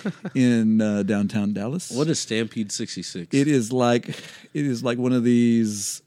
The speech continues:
Speaker 2: um, you know,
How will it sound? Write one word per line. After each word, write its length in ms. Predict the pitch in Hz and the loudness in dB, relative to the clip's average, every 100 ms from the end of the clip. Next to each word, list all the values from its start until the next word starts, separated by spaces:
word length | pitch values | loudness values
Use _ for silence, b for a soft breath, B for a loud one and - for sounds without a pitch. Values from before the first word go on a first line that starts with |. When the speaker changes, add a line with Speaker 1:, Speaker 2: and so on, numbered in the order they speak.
| _ | _
Speaker 2:
um, 580 | 123 113 107 101 98 104 - _ _ - - b b b b b b b _ _ _ - - | -6 -4 -4 -4 -6 -8 -16 _ _ -14 -14 b b b b b b b _ _ _ -20 -4
you 120 | 123 | 2
know, 300 | 117 113 110 | 4 6 4